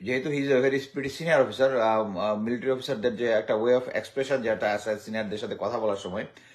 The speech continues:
সেটা হচ্ছে যে বলেছে এই mess up-টা যে করেছে পুলিশকে দিয়ে, যে এই যে massive killing and other things যেটা হয়েছে, এটা যে করেছে তাকেই ম্যানেজ করতে হবে সিচুয়েশনটা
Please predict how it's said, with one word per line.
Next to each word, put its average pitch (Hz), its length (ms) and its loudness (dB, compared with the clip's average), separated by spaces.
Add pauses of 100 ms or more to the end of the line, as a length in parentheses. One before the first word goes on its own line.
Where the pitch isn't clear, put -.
(200)
সেটা 143 220 2
হচ্ছে 202 360 0 (360)
যে 170 100 0
বলেছে 185 440 4
এই 196 560 4
mess 135 260 4
up-টা 202 320 4
যে 156 180 -4
করেছে 123 400 -2
পুলিশকে 139 440 -6
দিয়ে, 151 220 0
যে 139 140 2
এই 127 60 2
যে 127 360 0 (260)
massive 117 340 -4 (200)
killing 135 220 -4
and 123 100 0
other 113 260 0
things 127 140 -8
যেটা 120 280 -2
হয়েছে, 120 340 -4 (600)
এটা 147 300 6
যে 160 320 6
করেছে 202 540 4 (480)
তাকেই 160 380 6
ম্যানেজ 139 320 2
করতে 120 240 -6
হবে 110 180 -4
সিচুয়েশনটা 95 640 -12